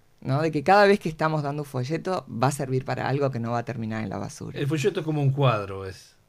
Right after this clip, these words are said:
Speaker 2: Es un cuadro que tenemos que tenerlo en nuestras casas y que cada uno, digo, eh, yo,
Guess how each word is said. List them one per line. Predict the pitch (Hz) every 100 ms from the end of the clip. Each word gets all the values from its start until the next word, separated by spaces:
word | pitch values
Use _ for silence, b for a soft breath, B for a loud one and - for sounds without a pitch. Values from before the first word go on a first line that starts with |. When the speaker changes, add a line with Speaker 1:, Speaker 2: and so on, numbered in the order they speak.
| b b b b
Speaker 2:
Es | 135 143
un |
cuadro | 135 160 156
que | 131 123
tenemos | 135 139 131
que |
tenerlo | 123 127 127 120
en |
nuestras | 113 113 107
casas | 151 156 156 170 - B B B B
y | 113
que | 113 127
cada | 143 143 131
uno, | 139 135
digo, | 123 117 113 107 104 98 131 - 65
eh, | 73 95
yo, | 120